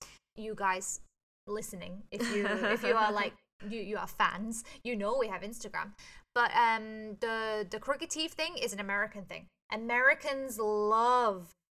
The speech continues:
Speaker 1: straight teeth.
Speaker 2: Mm-hmm.
Speaker 1: They make jokes about British people having fucked up teeth
Speaker 2: Mm.
Speaker 1: because, to be honest, most British people have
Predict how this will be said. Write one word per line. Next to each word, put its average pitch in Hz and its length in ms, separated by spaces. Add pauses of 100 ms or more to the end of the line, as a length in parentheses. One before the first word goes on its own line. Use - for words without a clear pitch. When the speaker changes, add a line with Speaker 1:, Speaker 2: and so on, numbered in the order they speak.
Speaker 1:
straight - 580
teeth. - 340
Speaker 2:
Mm-hmm. 226 380
Speaker 1:
They 240 140
make 262 340
jokes 240 320
about 202 340
British - 360
people 208 560 (100)
having 196 440 (400)
fucked 240 200
up - 140
teeth 202 340 (160)
Speaker 2:
Mm. 233 240
Speaker 1:
because, 214 540
to 254 120
be 220 120
honest, 214 400 (120)
most 226 320
British 220 300
people 214 400
have 190 220